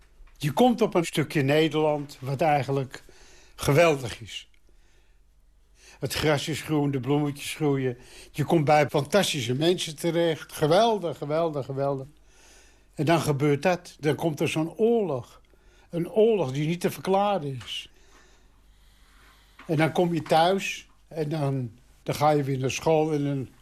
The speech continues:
hervat je je oude leven weer op. En dan later ga je denken. Dan ga je denken en dan denk je, "Hoe zou het zijn op Texel?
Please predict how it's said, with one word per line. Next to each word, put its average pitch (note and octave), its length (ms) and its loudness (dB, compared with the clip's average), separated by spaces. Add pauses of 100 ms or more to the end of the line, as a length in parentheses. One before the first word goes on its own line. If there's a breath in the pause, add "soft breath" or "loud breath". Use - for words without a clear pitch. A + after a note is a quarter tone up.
(120)
hervat D#3 440 2
je D3+ 120 -4
je D3+ 140 0
oude D3 360 -2
leven F#3+ 440 0
weer F#3+ 220 -2
op. F#3+ 240 -4 (720 loud breath)
En F3 120 0
dan D3 120 4
later F#3 440 2
ga E3+ 160 -4
je D3 240 2
denken. E3 460 2 (420)
Dan C3 140 -6
ga - 140 -4
je C3+ 160 -2
denken E3+ 400 2
en A#2+ 60 -8
dan B2+ 140 -8
denk C#3 280 -8
je, C3 180 -10 (760 soft breath)
"Hoe C3+ 180 0
zou C#3 300 2
het A#2+ 120 -6
zijn D3+ 400 2
op A2+ 120 -12
Texel? - 460 -8